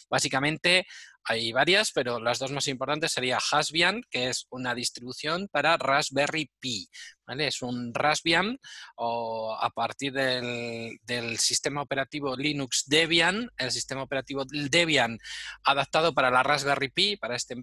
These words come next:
pequeño mini ordenador que, que utilizamos muchas veces, muy económico, pues lo llaman Raspbian, y el Home Assistant preparado ya con una distribución Lina-, Linux de Debian, pues se llama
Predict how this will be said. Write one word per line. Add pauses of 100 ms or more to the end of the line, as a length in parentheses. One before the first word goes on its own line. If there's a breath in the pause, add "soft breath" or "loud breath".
(100)
pequeño
mini
ordenador
que,
que
utilizamos
muchas
veces,
muy
económico,
pues
lo
llaman (420 loud breath)
Raspbian, (120)
y
el (120)
Home
Assistant
preparado
ya
con
una
distribución
Lina-, (120)
Linux
de
Debian,
pues
se
llama